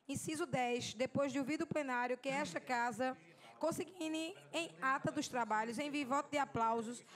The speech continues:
aos desportistas paraibanos que conquistaram, é, o quarto Mundial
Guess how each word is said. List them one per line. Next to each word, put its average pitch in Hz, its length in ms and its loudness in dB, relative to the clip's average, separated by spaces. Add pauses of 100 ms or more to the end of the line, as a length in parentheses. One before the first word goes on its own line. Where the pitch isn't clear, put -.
(140)
aos 214 220 0
desportistas 294 960 0
paraibanos 254 640 0
que 269 160 2
conquistaram, 254 840 2 (640)
é, 214 220 2
o 240 60 4
quarto 294 360 0
Mundial 269 560 2